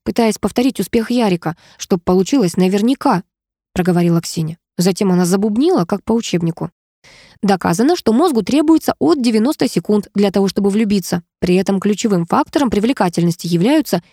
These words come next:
сигналы тела". "Ксень", поморщилась я. "А? Заглохни, пожалуйста, со своим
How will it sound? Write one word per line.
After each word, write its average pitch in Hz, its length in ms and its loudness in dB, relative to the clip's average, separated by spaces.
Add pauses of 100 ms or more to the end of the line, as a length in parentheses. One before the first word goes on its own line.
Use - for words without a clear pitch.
сигналы 214 540 0
тела". 208 460 -2 (580)
"Ксень", 226 800 0 (580)
поморщилась 170 600 0
я. 175 140 -6 (580)
"А? 254 140 0 (760)
Заглохни, 339 540 2
пожалуйста, 196 680 -2
со - 140 -8
своим 247 440 0